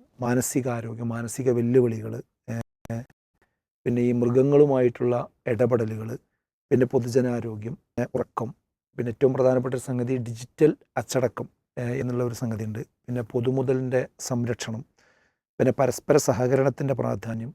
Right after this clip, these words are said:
അതുപോലെ തന്നെ വികാര നിയന്ത്രണം, ഒരു വൈകാരിക നിയന്ത്രണം, ഇനി റാഗിങ്ങുമായി ബന്ധപ്പെട്ടുകൊണ്ടുള്ള സംഗതികൾ,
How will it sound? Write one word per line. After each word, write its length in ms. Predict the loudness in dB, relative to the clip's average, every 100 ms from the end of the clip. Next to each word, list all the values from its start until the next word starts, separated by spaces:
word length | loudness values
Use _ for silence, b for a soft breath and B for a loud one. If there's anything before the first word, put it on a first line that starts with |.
| _ -8
അതുപോലെ 300 | -6 -6 -8
തന്നെ 480 | -8 -6 -4 -6 -8
വികാര 600 | -6 -4 -2 0 0 -2 -4 -8
നിയന്ത്രണം, 580 | -4 -2 0 0 -2 -4
ഒരു 80 | -2
വൈകാരിക 500 | 0 2 2 2 0
നിയന്ത്രണം, 640 | 0 -2 -2 -2 -4 -10 _ _ _ _ _ -6
ഇനി 160 | 0 2
റാഗിങ്ങുമായി 720 | 2 2 2 2 2 2 0
ബന്ധപ്പെട്ടുകൊണ്ടുള്ള 680 | -4 -8 -8 -6 -4 -4 -6
സംഗതികൾ, 560 | -8 -8 -8 -10 -12